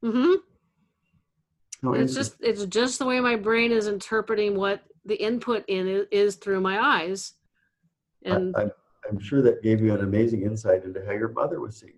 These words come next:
Speaker 2: things.
Speaker 1: Yeah, it helped a lot. It, it helped be a lot more patient and a lot more understanding because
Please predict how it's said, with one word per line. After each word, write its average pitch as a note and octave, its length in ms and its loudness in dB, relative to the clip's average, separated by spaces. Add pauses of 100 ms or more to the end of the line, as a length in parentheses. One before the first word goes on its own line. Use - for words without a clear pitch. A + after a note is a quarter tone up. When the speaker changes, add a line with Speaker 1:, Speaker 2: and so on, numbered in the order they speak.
Speaker 2:
things. - 180 -20
Speaker 1:
Yeah, A3 360 4
it A#3 100 0
helped D#4 280 4
a C#4+ 60 8
lot. G#3+ 540 6
It, G3+ 200 -12 (100)
it G#3 160 0
helped A#3 300 0
be A#3+ 140 2
a A3+ 80 2
lot A3 220 2
more G3 140 0
patient G#3+ 600 -2
and G3 120 -4
a F#3+ 60 -4
lot G3 320 0
more G3 420 -2 (260)
understanding A3 920 -2
because G3 520 -2